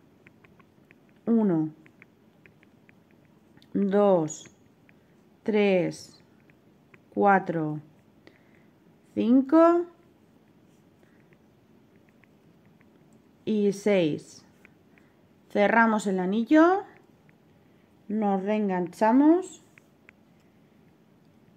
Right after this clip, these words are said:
y en la vuelta número dos haremos un aumento de puntos bajos. Uno y dos.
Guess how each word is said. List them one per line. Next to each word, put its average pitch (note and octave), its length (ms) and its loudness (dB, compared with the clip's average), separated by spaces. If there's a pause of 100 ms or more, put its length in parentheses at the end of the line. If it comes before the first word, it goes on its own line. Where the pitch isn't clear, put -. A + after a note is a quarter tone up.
(140)
y A#3+ 140 -2
en G#3+ 160 0
la G#3 100 4
vuelta G3+ 480 0
número F#3 380 -2
dos C4 480 0
haremos A3+ 640 2
un A3 160 0
aumento A#3+ 420 2
de B3+ 120 2
puntos F#3 520 -4
bajos. D3+ 680 -12 (960)
Uno E3+ 520 -2 (1600)
y F3 160 -6
dos. B3 580 -2